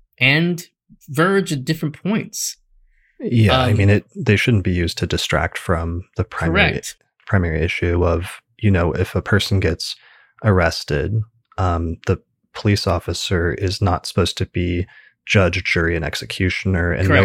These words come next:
Speaker 2: nobody, nobody has,
Speaker 1: And he
Speaker 2: nobody
Speaker 1: didn't know
Speaker 2: should
Speaker 1: that. No, you know, the officer who killed him, he didn't know all those things, even though he may have known George. I mean, one thing they've kind of said is that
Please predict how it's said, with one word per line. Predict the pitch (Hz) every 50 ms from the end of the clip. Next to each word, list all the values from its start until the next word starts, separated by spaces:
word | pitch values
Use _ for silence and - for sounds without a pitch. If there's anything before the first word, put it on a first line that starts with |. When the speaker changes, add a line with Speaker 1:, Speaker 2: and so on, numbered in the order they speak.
| 92 -
Speaker 2:
nobody, | 95 - 90 87 87 - -
nobody | 113 104 101 98 92 92 87 82 82 82 90 92 - _ _ _
has, | - - 92 87 85 85 82 90 - - - _ _ _ _ _ _ _ _ _
Speaker 1:
And | - - 185
he |
Speaker 2:
nobody | 220 240 208
Speaker 1:
didn't | 185
know | 196 220 220
Speaker 2:
should | -
Speaker 1:
that. | - - 117 - - - _ _ _ _ _ _ _ -
No, | 175 151 127
you | 113 107 156 160
know, | 160 147 135
the | 147 160 -
officer | 165 180 202 - 196 165 - 180
who | 156 156 147
killed | 147 - 185 175 143
him, | 120 110 117 113 - _
he | - 156 196
didn't | 247 - - 120
know | 113 107 98 98 98
all | 98
those | 95 98 95 92 95 -
things, | - - - 127 - - - - - -
even | 135 131 147
though | 135 127
he | 127 147 139
may | 127 143 147
have | 160 156 127 123 120
known | 123 131 151 180 170 147
George. | 127 - - - - - - - - -
I |
mean, | 120 120 117 113 117
one | 120 123
thing | - 123 117
they've | 113 110 110 107
kind | - - 123 113
of | 104 101 - - - _ _ _ _ _
said | - - 117 104
is | 101 101
that | - 110 104 104